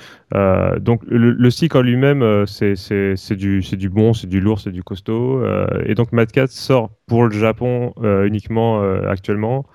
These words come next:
Donc il y a, il y a de fortes chances que ça arrive, euh, que ça arrive à, aux États-Unis et puis en Europe assez vite, sachant que ces Mad Catz, c'est que généralement leurs produits sont, sont distribués un peu partout.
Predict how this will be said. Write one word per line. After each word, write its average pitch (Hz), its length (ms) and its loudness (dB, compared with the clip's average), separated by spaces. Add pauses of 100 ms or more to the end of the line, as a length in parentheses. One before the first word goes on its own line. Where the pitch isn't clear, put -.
(600)
Donc 92 160 -12
il 90 60 -2
y - 20 -2
a, 90 100 -2
il 92 40 -4
y 90 40 -2
a 90 40 0
de 90 60 -16
fortes 98 220 -4
chances 95 220 -6
que - 100 -6
ça 92 180 -4
arrive, 92 220 -4
euh, 90 100 -4 (400)
que - 60 -20
ça - 140 -4
arrive 92 180 0
à, 90 340 0
aux 98 120 -2
États-Unis 98 680 0
et 95 80 2
puis 90 200 -6
en 87 100 0
Europe 92 320 -2
assez 92 200 -4
vite, 110 200 -4
sachant 92 240 -8
que - 40 -12
ces 92 80 -6
Mad 90 200 -4
Catz, 101 260 -2
c'est - 80 -8
que 85 80 -12
généralement 92 480 0
leurs 87 160 -2
produits 98 400 -4
sont, 87 220 -12 (140)
sont - 280 -10
distribués 92 400 -6
un 95 80 -2
peu 92 100 -4
partout. 92 320 -4